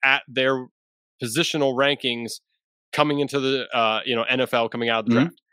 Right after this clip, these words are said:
Speaker 2: No argument.
Speaker 1: So I, I, I are, I fear that the ball's gonna be spread around a fuck ton this year. I think some of these guys are really going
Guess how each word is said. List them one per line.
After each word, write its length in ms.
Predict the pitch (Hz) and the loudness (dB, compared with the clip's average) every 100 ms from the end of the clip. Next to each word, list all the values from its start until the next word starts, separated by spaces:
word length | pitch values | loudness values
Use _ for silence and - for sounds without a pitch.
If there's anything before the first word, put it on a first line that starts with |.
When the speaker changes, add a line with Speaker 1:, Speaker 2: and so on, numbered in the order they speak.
| _ - | _ -2
Speaker 2:
No 140 | 110 139 | 4 6
argument. 320 | 135 131 185 | 6 6 6
Speaker 1:
So 60 | 123 - _ _ | 4 -10 _ _
I, 140 | 156 - | 2 4
I, 120 | 156 165 | 4 4
I 20 | |
are, 240 | 156 165 - | 4 2 2
I 260 | 143 147 135 - _ _ | 2 2 0 -6 _ _
fear 680 | - - 226 240 185 135 175 - 123 | -14 0 2 6 4 4 -2 -8 2
that 300 | 147 135 - | 4 4 0
the 140 | 147 | -2
ball's 380 | 139 147 147 180 | 2 4 2 0
gonna 120 | 170 | -4
be 60 | 147 | -4
spread 360 | 135 - 143 143 | -6 2 2 2
around 400 | 131 127 135 135 123 | 0 0 0 -2 0
a 180 | 127 117 _ - | 0 -2 _ 4
fuck 220 | 165 156 - | 4 4 -2
ton 280 | 131 113 - _ | -2 -2 -4 _
this 280 | 123 123 - | -4 -2 -2
year. 120 | 123 104 | -2 0
I 100 | 151 | 0
think 240 | 254 165 | 0 -4
some 180 | - 185 | -2 0
of 60 | |
these 140 | 156 131 | 0 2
guys 240 | 143 135 | 2 2
are 80 | 123 | -2
really 360 | 113 143 151 147 | -2 0 0 0
going 280 | 135 131 | 0 0